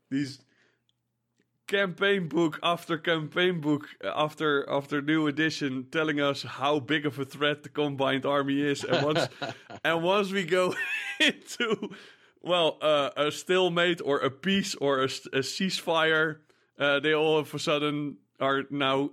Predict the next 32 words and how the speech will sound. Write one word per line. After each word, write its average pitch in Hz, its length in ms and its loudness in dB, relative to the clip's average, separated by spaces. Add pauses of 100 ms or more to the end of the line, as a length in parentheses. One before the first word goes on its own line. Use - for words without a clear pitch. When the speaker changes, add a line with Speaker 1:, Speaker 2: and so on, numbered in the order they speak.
Speaker 1:
uh, 123 160 0
just 127 380 -4 (500)
<laughs> 196 440 -4
taking 165 340 -2
tickets 160 380 -2
in 156 80 2
the 147 80 0
booth. 135 420 -4 (160)
<laughs> - 240 -6 (440)
Speaker 2:
I, 131 220 2
I 143 140 0
mean, 151 320 2
I, 143 240 2 (100)
I 139 140 2
like 151 320 0
this 190 180 0
from 156 160 -2
a 131 40 -2
narrative 143 320 0
standpoint, 151 460 -2
how, 127 340 0
what 123 180 0
happened 135 200 0
with 127 100 -8
Combine 131 360 0
Army, 135 180 2
'cause 113 160 -4
really 151 200 2
it 143 40 4
was 120 100 0
the 131 160 0
only, 123 540 2